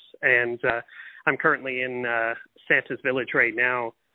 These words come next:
And, uh, it was just one of those things sitting there one night. Um, I'm a lighting director in Toronto, and we have a studio attached to our office. So we decided, like, "Hey, let's come up with a, a virtual Santa studio that we can do."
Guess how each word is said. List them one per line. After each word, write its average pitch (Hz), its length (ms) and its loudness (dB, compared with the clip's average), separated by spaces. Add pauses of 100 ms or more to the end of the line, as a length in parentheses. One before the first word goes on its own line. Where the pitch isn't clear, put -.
(240)
And, 127 380 0
uh, 139 260 4
it 151 100 2
was 147 160 0
just - 180 -2
one 156 120 4
of 143 60 0
those 147 180 2
things 139 160 2
sitting 143 160 2
there 135 140 2
one 127 180 0
night. 131 340 0
Um, 120 260 2
I'm 135 180 0
a 123 40 0
lighting 127 300 4
director 123 480 0
in 113 240 -4 (140)
Toronto, 127 520 2 (120)
and 123 120 0
we 117 120 -4
have 131 160 2
a 110 180 -2 (100)
studio 127 320 2
attached - 420 0
to 135 100 2
our 110 160 0
office. 123 400 2 (680)
So 165 60 6
we 147 100 6
decided, 139 520 2
like, 135 180 -2 (220)
"Hey, 175 160 4
let's 135 240 -4
come 156 100 -2
up 143 160 -2
with 131 220 0
a, 120 420 6 (320)
a 131 60 -2
virtual 143 500 0
Santa 131 320 2
studio 131 300 0
that 131 100 -4
we 131 140 0
can 131 180 -2
do." 131 320 4